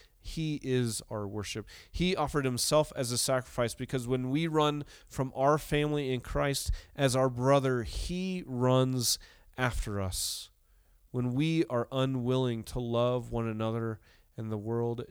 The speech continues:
Jesus is our sacrifice, and we can look to him who went to the cross to bear our sins, to love us into this family and show the world how much he loves it. Let's pray.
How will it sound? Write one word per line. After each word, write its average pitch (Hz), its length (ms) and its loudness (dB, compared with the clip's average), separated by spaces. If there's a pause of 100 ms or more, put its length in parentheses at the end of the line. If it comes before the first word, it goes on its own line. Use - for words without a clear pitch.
Jesus 127 640 -2
is 117 220 -2
our 98 140 -2
sacrifice, 95 920 -6 (400)
and 110 140 -6
we 120 80 -2
can 120 200 -6
look 120 200 -4
to 117 100 -4
him 92 400 -4 (380)
who 123 160 -2
went 151 320 0
to - 100 -4
the 120 100 -4
cross - 600 -8 (260)
to 123 140 -4
bear 123 340 0
our 117 160 -2
sins, 92 720 -8 (200)
to - 140 -8
love 117 500 0
us 92 440 -6 (320)
into 113 580 -6 (300)
this 110 320 -2
family 95 520 -6
and 101 140 -10
show 110 220 -6
the 98 80 -6
world 92 380 -6
how 95 160 -6
much 92 360 -10 (220)
he 101 180 -10
loves 87 320 -10
it. - 240 -16 (480)
Let's - 220 -12
pray. 87 260 -10